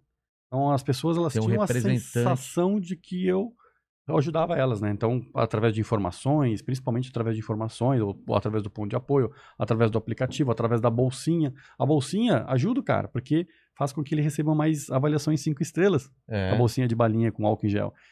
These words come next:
Speaker 1: Ele recebe mais avaliações cinco estrelas e, por isso, ele é priorizado na Uber, pra ganhar mais corridas.
Speaker 2: Entendi.
Speaker 1: Então, são, são coisas que a gente fez. Então, as pessoas tinham a sensação de ser ajudadas e aí pediram que eu me candidatasse e aí me candidatei.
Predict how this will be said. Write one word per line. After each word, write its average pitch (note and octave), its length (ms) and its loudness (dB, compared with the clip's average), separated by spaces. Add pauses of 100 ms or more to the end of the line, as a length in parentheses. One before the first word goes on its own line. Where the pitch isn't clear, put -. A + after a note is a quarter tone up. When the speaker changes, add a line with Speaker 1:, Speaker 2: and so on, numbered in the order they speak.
(280)
Speaker 1:
Ele B2 80 0
recebe C3 240 2
mais D3+ 160 2
avaliações C3+ 460 0
cinco A#2 220 -2
estrelas D#3 580 0
e, C#3+ 80 -2
por D#3 180 -2
isso, G3 460 -2
ele D3 200 0
é D#3 40 2
priorizado D#3 580 2
na E3+ 140 -2
Uber, E3+ 340 0 (140)
pra C3+ 80 2
ganhar C3 180 2
mais D3+ 160 2
corridas. F3 400 0 (240)
Speaker 2:
Entendi. F#2 580 -8
Speaker 1:
Então, C3+ 640 -2 (240)
são, C3+ 240 -2
são C#3+ 160 0
coisas E3 220 2
que - 100 -2
a - 20 2
gente D#3+ 100 -6
fez. D3+ 140 2
Então, C#3 240 2
as F#3 120 -2
pessoas D3 260 -4
tinham D3 160 0
a - 20 0
sensação C3+ 400 -4
de C3+ 80 -4
ser D3 160 -2
ajudadas D#3 520 0 (720)
e F#3 80 -2
aí D3 140 2
pediram D#3+ 560 0 (220)
que - 80 -8
eu A2+ 60 0
me G#2+ 100 0
candidatasse C#3+ 840 -4
e F#3 60 -8
aí F#3 100 -6
me F3+ 80 -4
candidatei. E3+ 720 -4